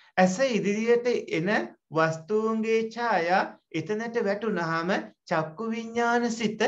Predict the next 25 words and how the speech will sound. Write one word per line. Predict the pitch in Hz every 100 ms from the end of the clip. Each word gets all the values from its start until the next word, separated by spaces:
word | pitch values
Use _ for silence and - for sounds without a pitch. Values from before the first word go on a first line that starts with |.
| 320 -
එතන | 180 226 240
පහළ | - 233 220 165
වෙනවා. | 143 139 135 127 131 - _ _ _
ඇස | 147 143 185
ඉස්සරහට | 160 151 180 180 180 185 185 190
එන | 202 196 220 - _ _
වස්තුන්ගේ | 151 165 160 - 202 196 196 196 202
ඡායා | 196 240 226 170 185 226 - _
එතෙන්ට | 165 - 240 247 247
වැටුනහම | 165 147 160 160 170 175 208 - -
චක්කු | - 180 170 - 247
විඤ්ඤාණ | 226 180 165 160 165
සිත | 160 180 175 220 311 -
එතන | - - 196 233
පහළ | 220 156 175 220
වෙනවා. | 196 151 135 127 - _ _ _ _ - - -
පෙනීම | 196 196 240 277 285
කියලා | 285 185 156
කියන්නේ | 160 170 170 175 185 233 - _
ඒ | 170 202
චක්කු | 202 165 156 - 214
විඤ්ඤාණය | 220 226 226 226 226 262 277
පහළ | 202 190 233 240
වන | 202 220
එකට. | 233 - 156 139